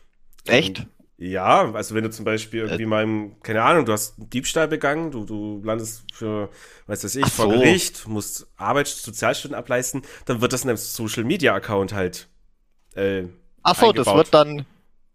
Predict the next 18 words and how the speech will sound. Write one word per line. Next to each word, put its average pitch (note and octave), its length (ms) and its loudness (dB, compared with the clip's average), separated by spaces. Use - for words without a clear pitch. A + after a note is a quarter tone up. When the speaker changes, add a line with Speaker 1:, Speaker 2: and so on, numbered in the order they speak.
Speaker 2:
Ja. A3 80 0
Speaker 1:
wird - 180 6
dann, D3+ 320 0
wird D3 160 0
dann C#3 120 2
da C3+ 80 8
auch C3 160 0
mit B2 140 -8
rein. F2 140 -2
Ja, B2 80 -2
okay. F3 360 -2
Speaker 2:
Ja, C#3+ 320 -10
das C3 160 -10
ist - 300 -10
Speaker 1:
Ich A#2 100 -6
Speaker 2:
krass C#3+ 220 4
Speaker 1:
bin E3 80 -4
Speaker 2:
eigentlich. F3 440 -6